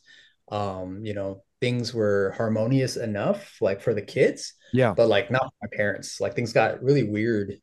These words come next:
Speaker 1: for my parents, and they actually split when I was eleven.
Speaker 2: Oh,
Speaker 1: So, like,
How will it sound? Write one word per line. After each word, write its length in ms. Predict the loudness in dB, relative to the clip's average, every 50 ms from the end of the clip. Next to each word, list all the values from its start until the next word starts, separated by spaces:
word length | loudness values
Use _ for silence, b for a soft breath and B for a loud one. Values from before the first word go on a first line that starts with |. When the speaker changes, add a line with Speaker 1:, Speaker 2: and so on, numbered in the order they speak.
| _
Speaker 1:
for 120 | -6 -4 -4
my 120 | -2 -2
parents, 420 | -4 -4 -6 -6 -6 -6 -6 -4 -2
and 120 | 0 4
they 100 | 6 8
actually 240 | 8 6 6 4 2
split 460 | 2 2 2 4 4 4 4 2 _ _ _ _ _ _
when 140 | -8 -6 -4
I 60 | -2
was 120 | -2 -2 0
eleven. 500 | 0 2 2 2 0 -2 -6 -8 -12 _ _ _ _ _ _ _ _ -4
Speaker 2:
Oh, 540 | -2 0 0 0 0 0 0 0 0 0 -2
Speaker 1:
So, 160 | 0 0 0
like, 180 | 0 0 -2